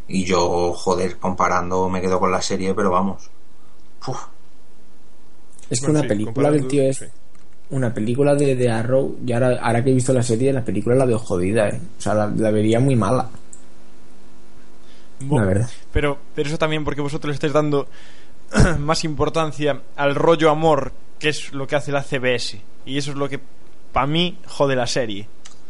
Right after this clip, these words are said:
Speaker 1: Claro.
Speaker 2: No, no, pero, no, espera, esta, esta es de la C W, no C B S.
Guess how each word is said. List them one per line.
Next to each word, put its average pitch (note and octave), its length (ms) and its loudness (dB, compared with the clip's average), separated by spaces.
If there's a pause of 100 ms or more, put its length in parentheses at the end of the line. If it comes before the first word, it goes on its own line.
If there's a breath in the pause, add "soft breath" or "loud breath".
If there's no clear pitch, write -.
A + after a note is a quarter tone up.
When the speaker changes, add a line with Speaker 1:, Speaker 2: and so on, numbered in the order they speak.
(140)
Speaker 1:
Claro. - 280 -2 (160)
Speaker 2:
No, B2 160 2 (240)
no, G#2 200 4
pero, G#2 280 2
no, B2+ 280 2
espera, B2+ 280 2
esta, A#2 160 0
esta C#3 160 2
es D3+ 80 4
de D#3+ 60 6
la D3+ 120 4
C D3+ 140 2
W, G#2 480 2
no G#2+ 140 -2
C G#2+ 120 0
B G#2 120 4
S. G#2 200 -4